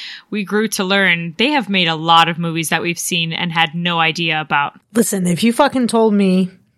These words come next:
Speaker 2: five hours ago that W W E made a movie with Halle Berry in it and it was good, get the fuck outta here.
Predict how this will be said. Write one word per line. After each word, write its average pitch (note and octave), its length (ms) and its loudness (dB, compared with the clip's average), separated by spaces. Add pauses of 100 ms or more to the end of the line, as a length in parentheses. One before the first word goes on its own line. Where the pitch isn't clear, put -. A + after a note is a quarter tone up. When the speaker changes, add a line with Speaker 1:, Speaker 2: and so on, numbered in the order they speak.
(220)
Speaker 2:
five A#3 480 4
hours G3+ 420 4
ago D#3+ 460 -6 (360)
that F#3 380 0
W G#3+ 300 4
W G#3 340 4
E G3+ 300 4
made G3 260 4
a F3+ 80 4
movie G3+ 640 2 (380)
with G3 140 2
Halle G#3 280 4
Berry F#3+ 400 2
in C#4 140 2
it D4 180 -2
and G3+ 120 2
it F#3+ 100 -2
was E3+ 160 -6
good, E4 400 4 (540)
get C#4 100 0
the C4 100 -2
fuck G3 220 2
outta D#3+ 180 -2
here. E3 240 -6